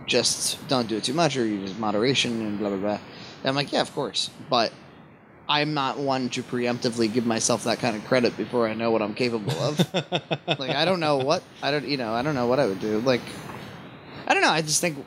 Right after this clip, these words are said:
Speaker 1: the way I live right now has been working out. Like, so, like, I'm, I'm extremely liberal in some ways and extremely conservative in others. And it seems to, I've stru-, struck a, a good sort of socio-political balance
Speaker 2: Yeah.
Speaker 1: in my life that, that has, uh, uh, uh,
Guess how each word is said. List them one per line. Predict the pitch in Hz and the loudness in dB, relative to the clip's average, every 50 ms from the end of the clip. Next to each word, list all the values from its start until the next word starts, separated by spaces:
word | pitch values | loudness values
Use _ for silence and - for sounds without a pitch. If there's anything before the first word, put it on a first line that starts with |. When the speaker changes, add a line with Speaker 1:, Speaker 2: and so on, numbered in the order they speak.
| - - 147 | -14 -6 -2
Speaker 1:
the | 151 143 | 0 2
way | 135 143 143 143 | 4 4 4 4
I | 135 127 127 | 4 4 2
live | 120 123 127 120 113 113 | 2 2 0 0 0 0
right | 120 117 110 107 | 0 0 0 0
now | 113 113 110 110 | -2 -2 0 -2
has | 110 101 | -2 -2
been | 107 110 107 | -4 -4 -2
working | 104 101 95 95 101 101 101 | -2 -2 -4 -6 -6 -8 -6
out. | - - | -4 -2
Like, | 147 147 - | -2 -2 2
so, | - 196 175 156 - | 2 2 2 2 0
like, | 165 156 135 | 0 0 2
I'm, | 151 160 160 160 151 - 156 | 2 2 2 0 -2 -2 0
I'm | 147 147 147 147 139 131 - | 0 0 0 -2 -4 -6 -6
extremely | 147 139 - - - - 147 143 147 143 127 | -6 -2 0 0 0 0 0 0 0 0 0
liberal | 117 113 107 120 123 127 131 | 0 0 0 2 2 2 2
in | 127 127 | 0 0
some | - 135 139 131 | -2 -2 -2 0
ways | 131 131 127 117 | 0 0 0 0
and | 120 113 | -2 -4
extremely | - - - 117 110 110 107 | -4 -2 -2 -2 0 0 -2
conservative | 101 113 104 - - 113 107 104 107 104 98 | -2 -2 0 0 0 0 0 2 2 2 2
in | 98 101 | 2 2
others. | 98 98 104 98 92 90 98 | 0 2 0 0 0 -2 -2
And | 101 101 | -2 -2
it | 80 - | -2 -2
seems | 120 113 107 104 | -2 -2 -2 -2
to, | - 107 78 | -2 -2 0
I've | 113 107 | 0 0
stru-, | - - - 120 117 - - - | 0 0 0 0 -2 -4 -4 -2
struck | - - - - - 139 127 123 - | 0 0 0 0 0 -2 -2 0 -2
a, | 113 107 107 98 80 - - - - - - - - | -2 -2 -2 -6 -8 -10 -12 -14 -14 -14 -12 -8 -6
a | 117 | -6
good | 107 101 123 123 113 104 101 98 | -2 2 4 4 4 4 4 2
sort | - - 110 101 | 0 0 0 0
of | 104 - | 0 2
socio-political | - - 110 - - - 104 101 90 - 110 104 98 104 98 95 92 | 2 2 2 0 0 -2 -2 -4 -4 -4 -4 -4 -4 -2 -4 -6 -6
balance | - 107 101 95 92 95 85 78 - 107 104 | -4 -4 -4 -4 -4 -6 -6 -2 0 2 4
Speaker 2:
Yeah. | 95 82 85 - | 4 4 2 0
Speaker 1:
in | 87 | -2
my | 92 95 | -4 -6
life | 98 104 - - | -6 -6 -8 -6
that, | 107 - - - - - - - - - - | -8 -8 -8 -10 -14 -16 -16 -16 -14 -4 0
that | 135 131 | 2 4
has, | 120 117 107 104 110 | 4 4 2 2 2
uh, | 95 107 104 101 - 92 107 104 104 104 - - - - | 2 2 2 0 0 0 0 0 0 -2 -4 -6 -6 -6
uh, | |
uh, | 110 | -6